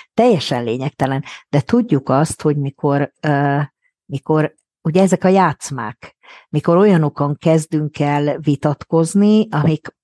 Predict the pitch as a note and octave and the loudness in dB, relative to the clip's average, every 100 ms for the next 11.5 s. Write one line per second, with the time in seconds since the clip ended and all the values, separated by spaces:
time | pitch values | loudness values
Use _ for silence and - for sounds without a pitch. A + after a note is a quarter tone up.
0 | - F3+ C#3+ C#3+ C#3 C3+ C3+ D3 C#3+ - | -4 -2 0 -2 -2 -2 -2 -4 -6 -6
1 | - C#3 C3+ C#3 - C#3+ C#3 C#3+ C#3 D3 | -4 -2 -2 -2 -4 -4 -2 0 0 0
2 | C#3+ C#3 C#3 - D3+ A#3 A#3 F#3 G3+ - | -2 -4 -6 -2 0 2 2 2 2 0
3 | F3 - C3+ D3 D#3+ - D3 D3 D3+ D3+ | -2 -2 -2 -2 -4 -4 -6 -4 -2 -2
4 | C3 A#2+ - - B2 B2 A#2+ C3 - - | -2 -4 -4 -6 -6 -6 -8 -8 -8 -16
5 | - - C#3 D3+ F#3+ A3 A#3 - E3+ D3+ | -16 -8 0 4 4 4 2 0 2 2
6 | - - F3 C#3+ - - F#3+ A3+ - F3+ | -2 -2 0 0 -2 -2 0 0 -2 -2
7 | C3 C#3+ C#3 C#3 C3+ C3+ C#3 - C#3 C3 | -2 -4 -4 -4 -6 -6 -8 -6 -6 -4
8 | B2+ - A#2+ C3 C3 E3+ G3+ - - - | -4 0 2 2 4 2 0 -4 -20 -20
9 | _ - D3+ - G#3 D#3+ C3+ C3 - - | _ -2 -2 2 2 4 0 -4 -8 -4
10 | C#3 C#3+ C#3 C3+ C3 A#2+ - A#2 C3 - | -2 -2 -2 -2 -4 -6 -6 -8 -8 -6
11 | G#2 B2+ - - - | -4 -4 -4 -10 -14